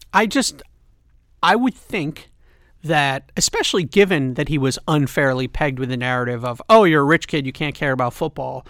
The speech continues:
or "You care about things outside of football, therefore you can't care about football," or whatever, whatever's been pegged on Josh Rosen, I would think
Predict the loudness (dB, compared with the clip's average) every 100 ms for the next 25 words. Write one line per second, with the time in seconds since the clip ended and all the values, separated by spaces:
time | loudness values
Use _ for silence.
0 | -20 0 2 2 0 2 4 6 4 2
1 | 0 0 -2 4 4 4 0 -2 0 0
2 | -2 -2 -6 -4 -6 -4 -2 -2 -2 0
3 | -2 0 0 0 0 -2 0 0 0 0
4 | 2 2 0 -2 -2 -6 -14 _ -20 _
5 | 4 4 4 0 2 0 0 0 2 0
6 | -6 -12 -16 -20 -20 -20 _ 0 2 0
7 | -2 0 0 -2 -8